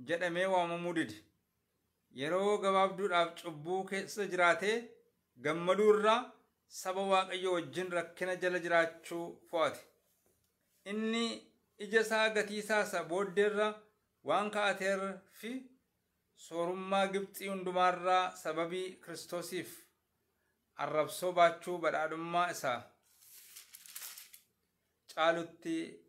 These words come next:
lakkaa'ate. Inni amantiidhaan dheekkamsiisa mootichaa utuu hin sodaatin biyya Gibxii ba'e. Isa ijaan hin argamne akka waan arguttis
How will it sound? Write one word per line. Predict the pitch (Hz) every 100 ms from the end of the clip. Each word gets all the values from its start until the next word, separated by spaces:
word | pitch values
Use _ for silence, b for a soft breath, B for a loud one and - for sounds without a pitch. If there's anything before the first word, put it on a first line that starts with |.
| _
lakkaa'ate. | 139 143 - 151 117 - _ _ _ _ _ _ _ _ _ _ _ _ -
Inni | 196 226 240
amantiidhaan | 220 214 214 208 233 220 214 226 - _ _ _ 180
dheekkamsiisa | 190 190 196 190 208 214
mootichaa | 214 202 202 196 208 202 196
utuu | 170 160 202
hin | 196
sodaatin | 185 180 170 196 226 233 _ _ _ _ _ _ _ _
biyya | 120 180 208 208
Gibxii | 208 208 - 202
ba'e. | 180 139 - - _ _ _ _ _ _ _ _ -
Isa | 165 - 160 139 120 - _ _ _ _ _ _ -
ijaan | 160 151 170 165
hin | 170
argamne | 196 196 214 196 175
akka | 170 170 -
waan | 196 190 190
arguttis | 185 156 165 185 - 226